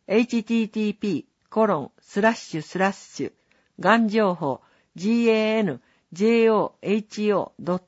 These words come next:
トジェーピースラッシュでもご覧いただけます。囲み。患者筆記。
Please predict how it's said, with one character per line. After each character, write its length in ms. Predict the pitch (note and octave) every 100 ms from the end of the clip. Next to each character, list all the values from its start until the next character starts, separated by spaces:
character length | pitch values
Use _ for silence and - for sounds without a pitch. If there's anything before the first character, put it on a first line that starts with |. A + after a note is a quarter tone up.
| -
ト 240 | G3+ -
ジ 160 | - F#3+
ェ 120 | G#3
ー 40 | G#3+
ピ 320 | - G3+ -
ー 60 | -
ス 160 | -
ラ 140 | F3+ G3
ッ 20 |
シ 260 | - - -
ュ 40 | _ _ _ _ -
で 180 | F#3+ A#3
も 220 | E3 -
ご 120 | -
覧 240 | E3 F#3+ F#3+
い 40 |
た 120 | F3+ E3+
だ 120 | E3+
け 160 | -
ま 160 | D#3+ E3
す。 180 | - _ _ _ _ _ _ _ _ _ _ -
囲 300 | F3 G3 F#3+
み。 180 | F#3+ - _ _ _ _ _ _ _ _ _ -
患 300 | A#3 A#3+ B3
者 180 | A3+ A3
筆 200 | G#3+ G3+
記。 480 | _ - F#3+ E3+